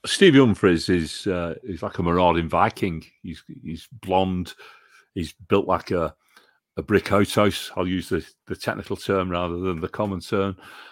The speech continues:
Uh, he's, he, he's more akin to a, um,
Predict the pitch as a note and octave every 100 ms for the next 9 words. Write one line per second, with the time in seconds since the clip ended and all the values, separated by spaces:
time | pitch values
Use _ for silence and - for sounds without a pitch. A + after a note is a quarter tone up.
0 | _ G2+ G2 F#2 F2+ F2+ - - F#2 E2+
1 | - _ _ _ - F2+ E2 _ E2+ A#2+
2 | A2+ G2+ - G2 - F#2+ F2+ E2+ - _
3 | - D2+ D2+ D2+ C#2+